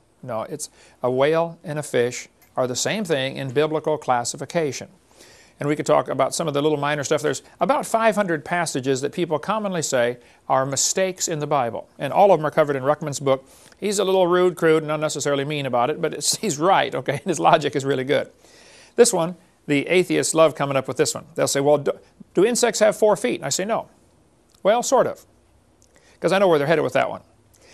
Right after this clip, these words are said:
In Leviticus chapter eleven, it says, "These may ye eat of every flying, creeping thing, the locust, the beetle, the grasshopper, but other flying, living things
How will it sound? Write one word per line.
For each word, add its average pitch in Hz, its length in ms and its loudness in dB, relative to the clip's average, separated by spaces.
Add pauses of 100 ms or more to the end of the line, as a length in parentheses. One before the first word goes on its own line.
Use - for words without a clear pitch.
(140)
In 180 80 2
Leviticus 214 380 2
chapter 160 240 2
eleven, 139 380 4 (340)
it 160 80 -4
says, 165 240 2
"These 254 260 0
may 214 140 -2
ye 185 100 0
eat 170 300 0
of 160 100 -2
every 196 200 0
flying, 214 520 -4
creeping 196 480 -2
thing, 143 540 -4 (320)
the 143 100 0
locust, 180 500 2
the 143 80 -2
beetle, 139 300 -2
the 214 100 -4
grasshopper, 127 560 0 (380)
but 143 120 2
other 226 220 2
flying, 151 540 0
living 135 380 0
things 139 500 -4